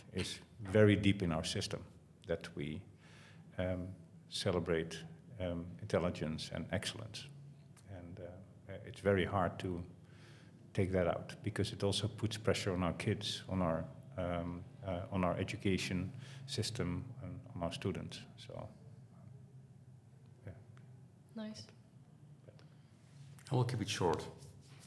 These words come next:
Speaker 3: Em-, embrace your vulnerability, and fail means a first attempt in learning. It's the first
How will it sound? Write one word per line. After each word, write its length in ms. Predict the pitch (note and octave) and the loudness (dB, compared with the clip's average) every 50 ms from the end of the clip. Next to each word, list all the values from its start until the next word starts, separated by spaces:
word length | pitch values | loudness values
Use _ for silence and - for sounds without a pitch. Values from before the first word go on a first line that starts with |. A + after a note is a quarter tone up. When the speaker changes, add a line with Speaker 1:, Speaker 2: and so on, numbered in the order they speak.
| - - - - - - - - - - | -20 -20 -20 -20 -20 -20 -20 -20 -4 0
Speaker 3:
Em-, 220 | G#2+ G#2 G2+ G#2 G#2 - | 2 2 2 2 4 8
embrace 600 | - A#2+ A#2 A2+ G#2 A#2 C3 C3+ C#3 C#3 C3 C3 B2 | 10 10 10 10 10 10 12 12 12 10 8 6 6
your 120 | B2 A2 | 6 6
vulnerability, 880 | G2+ A2+ A2+ G#2+ G2 F#2+ F#2 F2+ G#2+ A2+ B2+ D3 C3 - - D3+ E3 E3 E3 - - - - - - - - - - - - - - - - - G#2 | 8 8 8 8 8 8 6 6 6 6 6 4 2 2 0 0 0 0 -2 -8 -12 -14 -16 -18 -20 -20 -20 -20 -20 -20 -20 -20 -20 -20 -6 -2 -2
and 140 | F#2+ F2+ | -2 -2
fail 580 | - - - - - B2+ C3+ D3 D3 C#3+ C3+ G#2+ | -2 -6 -4 2 6 8 10 10 10 10 8 4
means 640 | A2 A2 A2+ A#2 A#2+ A#2+ B2 A#2+ - - - - - - - - - - - - - - - - - - | 4 6 6 8 8 6 4 4 0 -2 -2 -4 -4 -8 -14 -18 -20 -20 -20 -20 -20 -20 -20 -20 -10 -8
a 60 | - G#2 | -6 -6
first 400 | - - B2 A#2+ A#2 A2+ A2+ A#2 | 0 4 6 6 6 6 4 0
attempt 540 | G#2+ - - G#2 G2+ G2+ G2 - - - - - - | 0 2 4 4 4 4 2 0 -2 -6 -6 -2 0
in 180 | G2+ F#2+ F#2 | 0 2 2
learning. 380 | G2 G2 F#2 F2 F2 D#2+ D#2 D2+ - - - - | 2 2 2 2 2 0 -2 -4 -6 -8 -8 -8
It's 180 | G2 - - - | -6 -6 -6 -8
the 60 | - | -8
first 640 | - - - C#3 C#3 D3 C#3+ C#3+ - - - - | -10 0 8 10 10 10 10 8 4 0 -4 -6